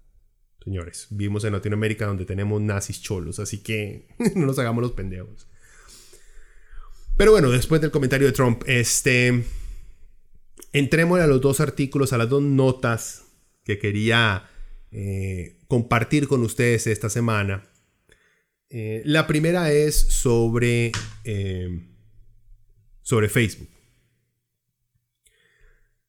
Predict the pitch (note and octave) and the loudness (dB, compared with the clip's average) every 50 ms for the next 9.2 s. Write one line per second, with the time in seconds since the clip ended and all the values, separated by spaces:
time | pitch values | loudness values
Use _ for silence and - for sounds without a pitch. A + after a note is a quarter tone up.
0 | _ _ - B2+ A#2 B2 A#2+ A#2+ A#2+ - - C3+ C3 B2+ B2+ B2+ B2+ B2+ B2+ B2+ | _ _ -14 -6 -2 0 0 0 0 0 2 2 4 4 2 2 2 2 0 0
1 | B2 B2 B2 B2 - - - _ - B2+ C3 A#2+ G#2 F#2 F#2+ A2+ B2+ C#3+ D#3+ F3+ | 0 0 -2 -4 -8 -14 -10 _ -2 0 0 0 -2 -4 -4 -2 0 0 0 0
2 | F3+ F3+ A3 A3 G#3+ - B3+ C4 B3+ - G#3+ E3+ D#3+ E3 F3 F#3 F#3+ G3 G#3 G#3+ | 0 0 0 0 2 2 2 2 2 2 2 2 2 4 4 4 4 6 6 4
3 | G#3 G3+ - - - - G3 G3+ F#3+ E3+ E3 - - F#3+ F3+ D#3 G3+ G#3+ B3 C#4+ | 4 2 0 -4 -6 -6 -4 -4 -4 -6 -8 -10 -6 -4 0 2 2 2 2 2
4 | D4+ D4 B3+ - G#3 A3 A#3 A3+ G#3+ G#3 G3+ G3+ G3+ G3 - - F#3 - - - | -2 -4 0 2 2 2 4 2 0 2 0 0 -2 -2 -2 -2 -2 -2 0 0
5 | D#3 C#3 - C3+ B2 B2 A#2+ A#2 A#2+ A#2 - D3+ C#3+ - D3 C#3+ C#3 C#3 C#3+ C#3 | 0 0 0 0 0 2 2 2 2 0 -2 -4 -2 -2 -2 -2 0 0 -2 -2
6 | - C3 A#2 - A2 F#2+ - - A#2 A2 G2+ G2 F2+ - A#2 A2 G#2+ G#2 G#2 G2+ | -2 -4 -4 -4 -6 -6 -2 -2 0 0 0 -2 -4 -4 -4 -4 -2 -2 -2 -2
7 | G#2 G#2+ G#2+ A2+ B2 B2 A2+ - - - - D#2 D2+ - - - - - - - | -4 -4 -4 -2 0 0 0 -2 -4 -8 -12 -14 -14 -16 -18 -20 -20 -20 -20 -20
8 | - - - B2 C#3 D#3 D#3 - - - - A2+ G2 - - - - G#2+ G2+ G#2 | -16 -6 -2 0 0 0 -2 -4 -6 -8 -8 -10 -10 -12 -18 -16 -12 -10 -6 -6
9 | G#2 G2+ - | -6 -6 -8